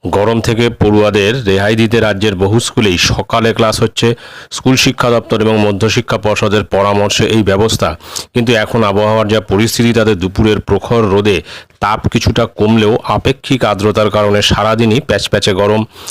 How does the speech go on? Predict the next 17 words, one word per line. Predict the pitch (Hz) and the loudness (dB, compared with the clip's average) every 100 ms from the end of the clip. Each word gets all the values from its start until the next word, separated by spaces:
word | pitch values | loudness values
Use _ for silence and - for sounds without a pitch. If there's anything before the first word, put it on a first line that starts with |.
| - - | -18 -10
ফলে | - 113 95 78 - - | -4 0 0 -4 -4 -2
সকালে | 104 104 - 127 127 | 0 -2 0 2 2
স্কুলেও | 120 - 120 123 107 120 - - _ - | 0 0 0 2 4 2 -2 -18 _ -6
গরমে | 87 107 120 120 | -2 0 2 2
নাকাল | 107 104 107 | 0 0 0
হচ্ছে | 107 98 113 | 0 0 0
পড়ুয়ারা। | 110 110 98 78 73 - - - - | 2 2 2 0 -4 -8 -20 -20 -12
স্কুলের | - 127 131 | -4 0 2
সময় | 123 123 127 | 2 0 0
ছ | 120 | 0
ঘন্টা | 110 104 110 113 | 0 0 0 0
থেকে | 113 113 | 0 0
কমিয়ে | 107 110 107 107 127 | 0 0 2 0 -2
চার | - 104 | -2 0
ঘন্টা | 101 110 107 | 0 0 0
করা | 110 110 | 0 2
হয়েছে, | 110 110 - | 2 2 2